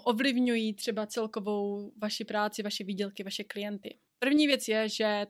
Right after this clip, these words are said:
to nepůsobí dobře. Pokud jste levní, tak si o vás klienti dost možná budou myslet, že nejste dostatečně profesionální. Tím pádem třeba radši najmou někoho jinýho. Taky to samozřejmě záleží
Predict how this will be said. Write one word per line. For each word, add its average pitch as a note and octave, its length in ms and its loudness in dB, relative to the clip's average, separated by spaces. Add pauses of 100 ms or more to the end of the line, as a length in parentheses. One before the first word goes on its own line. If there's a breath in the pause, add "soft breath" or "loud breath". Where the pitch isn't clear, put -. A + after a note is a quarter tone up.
to G3 360 -2
nepůsobí G#3 760 -4 (220)
dobře. A3 400 0 (480)
Pokud D4 340 2 (240)
jste A3 440 0 (180)
levní, G#3+ 760 4 (300)
tak C#4 140 4
si E4+ 140 2
o D#4 60 2
vás D#4+ 220 6
klienti B3+ 400 0
dost C4 220 -4
možná B3+ 280 -2
budou C4 180 0
myslet, A#3 360 -2
že A3 80 0
nejste G#3 320 -2
dostatečně G3+ 540 -8
profesionální. - 800 -8 (120)
Tím C4 140 0
pádem D4+ 280 2
třeba C4 280 -2
radši A3 260 -4
najmou G3+ 380 -8 (280 soft breath)
někoho G#3 280 -4
jinýho. A3+ 380 -2 (680 loud breath)
Taky C4 240 0
to D#4+ 100 2
samozřejmě B3 540 2
záleží G#3 580 -4